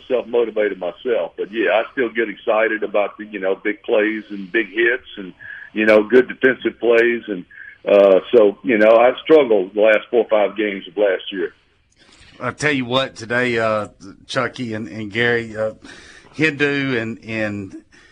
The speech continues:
Speaker 2: and Harry and myself and Kate Smithstead from Mississippi State, we all had lunch today, and everything was about baseball. And finally, Harry, about ten minutes into it, said, "Can we talk some football?" <laughs> He had had enough baseball talk. He wanted to talk a little football.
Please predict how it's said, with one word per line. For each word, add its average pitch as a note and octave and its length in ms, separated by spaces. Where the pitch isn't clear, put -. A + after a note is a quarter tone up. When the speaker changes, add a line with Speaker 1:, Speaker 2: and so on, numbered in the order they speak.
Speaker 2:
and G2 320
Harry C#3 420
and A#2 100
myself A#2+ 560
and F#2+ 160
Kate B2 200
Smithstead A#2+ 640
from G2+ 140
Mississippi G#2 280
State, B2 220
we G#2+ 120
all A2 160
had G#2+ 240
lunch A#2 280
today, G#2+ 360
and G#2 140
everything A#2+ 420
was G#2+ 140
about G2+ 260
baseball. G#2+ 560
And F#2+ 200
finally, A#2 560
Harry, A#2 260
about G#2+ 320
ten B2 160
minutes A#2+ 260
into A2 240
it, A#2 80
said, - 260
"Can F3+ 160
we C#4 120
talk - 240
some F#2+ 160
football?" A#2+ 460
<laughs> - 80
He F3+ 100
had F3+ 100
had D#3 160
enough C3+ 340
baseball B2+ 500
talk. A2 280
He F3 120
wanted E3 260
to - 40
talk C#3 160
a C3 40
little B2+ 160
football. G#2 600